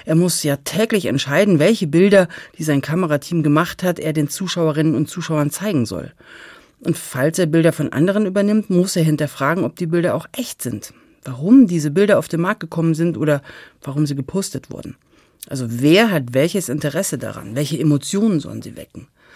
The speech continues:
Aber ich möchte nicht nur über die Kriegsbilder sprechen, das ist ja nur ein kleiner Ausschnitt aus dem Journalismus. Später werden wir deshalb die Fotografin Patricia Kyfus hören. Sie hat viel in Krankenhäusern fotografiert, hat sich also mit dem Thema Pflege beschäftigt.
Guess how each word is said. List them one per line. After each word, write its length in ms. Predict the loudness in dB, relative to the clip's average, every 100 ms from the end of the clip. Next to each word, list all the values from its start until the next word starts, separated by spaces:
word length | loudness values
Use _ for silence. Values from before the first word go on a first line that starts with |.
| -20 -20 -20 -8
Aber 160 | -2 0
ich 100 | 2
möchte 260 | 0 2
nicht 220 | 2 2
nur 120 | 0 0
über 180 | 0
die 100 | -2
Kriegsbilder 720 | -4 -2 0 0 -4 -12 -14 -14
sprechen, 400 | -14 -14 -8 -8
das 140 | -8
ist 140 | -6
ja 60 | -2
nur 120 | -2
ein 80 | -4
kleiner 320 | -6 -4 -2
Ausschnitt 400 | -2 -4 -6 -10
aus 160 | -12 -12
dem 100 | -10
Journalismus. 800 | -8 -10 -12 -14 -12 -12 -14 -18 -20 -18 -16 -8
Später 460 | 2 4 6 4
werden 200 | 4 2
wir 100 | 2
deshalb 400 | -2 -2 -4 -6
die 100 | -6
Fotografin 680 | -6 -4 -4 -2 -2 -2 -4
Patricia 480 | -6 -8 -8 -4 -4
Kyfus 580 | 0 0 0 -4 -10 -10
hören. 320 | -12 -14 -8
Sie 140 | -2 -2
hat 140 | -4
viel 280 | -4 -2 0
in 140 | -2
Krankenhäusern 840 | -2 -2 -2 0 -2 -2 -6 -6 -6
fotografiert, 720 | -4 -2 -2 0 2 2 -2 -18 -18 -14
hat 160 | -10 -6
sich 220 | -6 -6
also 220 | -4 -2
mit 180 | -2 -4
dem 160 | -8 -6
Thema 300 | -6 -6 -10
Pflege 540 | -10 -2 2 2 2
beschäftigt. 680 | -4 -8 -12 -14 -20 -20 -20